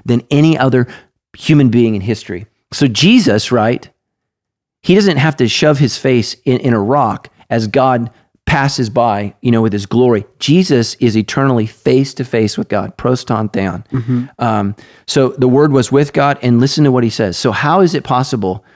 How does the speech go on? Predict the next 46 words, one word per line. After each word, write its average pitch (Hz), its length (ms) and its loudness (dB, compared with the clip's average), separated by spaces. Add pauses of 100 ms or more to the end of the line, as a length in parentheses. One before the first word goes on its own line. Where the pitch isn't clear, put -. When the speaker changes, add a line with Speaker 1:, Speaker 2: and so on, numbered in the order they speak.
(120)
Speaker 1:
that 113 140 -4
the 120 100 0
Logos 113 680 0 (580)
is, 110 460 0 (680)
is 117 160 2
with 120 400 0
God 110 220 0
all 101 140 -2
the 98 80 -4
time? 95 320 -4
It 107 120 -8
says, 110 360 -2 (260)
Because 120 480 0 (840)
the 120 100 2
Logos 110 520 0
is 101 240 0
God. 82 320 -10 (100)
Speaker 2:
Mm. 120 220 -4 (500)
Speaker 1:
So - 120 0
the 131 80 4
Logos 135 480 2
is 107 160 -2
Jesus 127 340 0
Christ. - 460 -6 (320)
So - 120 0
he's 139 80 4
not 170 140 2
gonna 156 140 2
talk 156 180 0
about 131 120 2
the 104 80 -2
Logos. 117 500 2
He's 127 120 2
gonna, 123 160 0
he's 123 200 -2
gonna 127 140 0
start 156 260 -2
with 147 100 -2
the 127 80 0
Logos, 110 340 0
something 110 440 -2 (240)
very, 127 180 2
very 147 140 2
contemporary 117 580 0
to, - 80 -14
to, - 360 -2